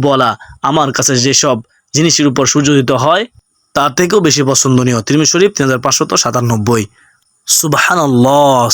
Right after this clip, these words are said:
সুবহানাল্লাহ। আল্লাহ তাআলা আমাদের সবাইকে, আল্লাহ তাআলা মহত্ব, বরত্ব বর্ণনা করার এই চারটি জিকির এ বেশি বেশি করে পবিত্র রবিউল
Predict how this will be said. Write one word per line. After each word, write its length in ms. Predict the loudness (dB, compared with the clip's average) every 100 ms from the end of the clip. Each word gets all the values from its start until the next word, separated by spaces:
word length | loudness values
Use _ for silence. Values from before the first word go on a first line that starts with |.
| -2
সুবহানাল্লাহ। 640 | -2 -4 -4 -4 -2 -4 -6 -12 -20 _ _ _ -4
আল্লাহ 260 | 0 0 0 -2
তাআলা 260 | -2 0 -2 -2
আমাদের 260 | -2 0 0 0
সবাইকে, 400 | 0 0 -2 -2 -2
আল্লাহ 160 | -2 -2
তাআলা 180 | -2 0
মহত্ব, 320 | 0 -2 -4 -4 0
বরত্ব 400 | 0 0 -4 -6 -6 -6 _ _ _
বর্ণনা 340 | -2 0 0 -2
করার 300 | -2 -2 -2 -8 _ -10
এই 80 | -6
চারটি 260 | -6 -2 -2 -2
জিকির 380 | -4 -2 0 -2 -4 _ _
এ 60 | -4
বেশি 260 | -2 0 0
বেশি 200 | 0 0
করে 180 | 0 0
পবিত্র 320 | 0 -2 0
রবিউল 280 | 0 2 0